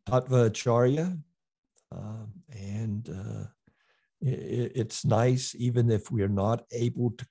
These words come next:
comprehend fully all of the complexities of his arguments,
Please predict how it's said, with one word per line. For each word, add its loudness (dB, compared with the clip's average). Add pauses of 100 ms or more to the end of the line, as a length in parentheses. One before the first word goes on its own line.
comprehend 4 (260)
fully 4 (500)
all 4
of -2
the -6 (240)
complexities 2
of -6
his -2 (400)
arguments, 4